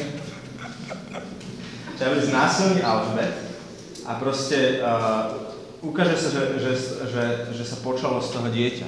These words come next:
hej. A, um, a teraz Charlie sa to dozvie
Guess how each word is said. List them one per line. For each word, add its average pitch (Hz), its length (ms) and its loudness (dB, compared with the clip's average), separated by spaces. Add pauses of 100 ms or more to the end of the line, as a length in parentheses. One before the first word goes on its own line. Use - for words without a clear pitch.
(120)
hej. 113 80 -4 (1120)
A, 107 100 4 (380)
um, 107 500 2 (1120)
a 101 160 -10
teraz 127 560 2 (640)
Charlie 151 240 4
sa 175 160 4
to - 140 0
dozvie 120 800 2